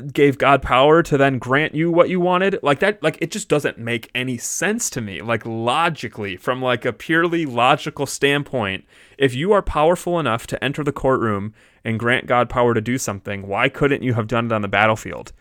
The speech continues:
Why did you have to go? You know what I mean? I don't know, dude. Like, it, again,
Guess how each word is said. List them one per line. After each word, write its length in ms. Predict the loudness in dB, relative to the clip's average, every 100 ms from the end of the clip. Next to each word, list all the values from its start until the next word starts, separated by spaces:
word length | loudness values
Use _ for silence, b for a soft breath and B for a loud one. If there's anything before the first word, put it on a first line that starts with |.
| b b 2
Why 140 | 4
did 120 | 6
you 60 | 2
have 140 | -4 -6
to 60 |
go? 380 | -2 2 2 0 -8 b b b b
You 80 | -4
know 60 | 0
what 40 |
I 40 | 0
mean? 120 | 2
I 100 | 2
don't 100 | 4
know, 160 | 0
dude. 220 | -2 -4 0
Like, 180 | -2
it, 160 | -2 -8 -6
again, 360 | 0 0 0